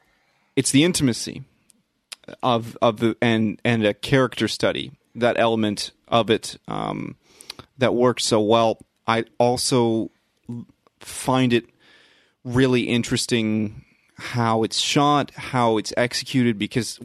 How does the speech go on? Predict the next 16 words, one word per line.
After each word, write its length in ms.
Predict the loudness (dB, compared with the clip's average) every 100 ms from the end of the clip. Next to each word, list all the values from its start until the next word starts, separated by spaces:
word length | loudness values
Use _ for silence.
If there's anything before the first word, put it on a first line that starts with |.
| -2
one 200 | 0 0
thing 360 | 0 2 2
that 160 | 2 -2 _ _ -2
does 380 | 0 2 0 -4
kinda 240 | -4 -4
stand 380 | -4 -4 -2 0
out 120 | 0
for 100 | -2
me 100 | -4
in 60 | 0
a 60 |
lot 220 | 2 2 2
of 60 |
his 120 | -2
films, 460 | -6 -4 -2 -4 -8 -18 -20 -20 _ _ _ -4
uh, 400 | -2 -2 -2